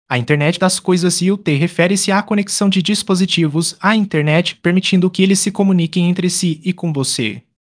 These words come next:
Isso inclui desde eletrodomésticos até veículos e sistemas de segurança. A ideia principal é que esses dispositivos possam coletar e compartilhar dados,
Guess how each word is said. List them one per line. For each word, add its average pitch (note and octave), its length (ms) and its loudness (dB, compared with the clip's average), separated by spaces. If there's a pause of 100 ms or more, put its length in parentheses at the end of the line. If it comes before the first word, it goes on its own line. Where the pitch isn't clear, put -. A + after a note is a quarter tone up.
(140)
Isso F3+ 220 0
inclui F3+ 380 0
desde D#3+ 260 0
eletrodomésticos E3+ 880 0
até D#3+ 200 0
veículos E3 540 -2
e F#3 60 -6
sistemas E3+ 540 -2
de D3+ 100 -2
segurança. C#3 760 -4 (320)
A B2+ 120 -4
ideia C#3+ 300 0
principal F3+ 680 0
é F#3+ 80 0
que F#3+ 140 -4
esses G3 240 -2
dispositivos F#3+ 800 -2
possam E3+ 400 -2
coletar G3 580 -2
e G3 60 -6
compartilhar G3 640 -2
dados, B2+ 500 -4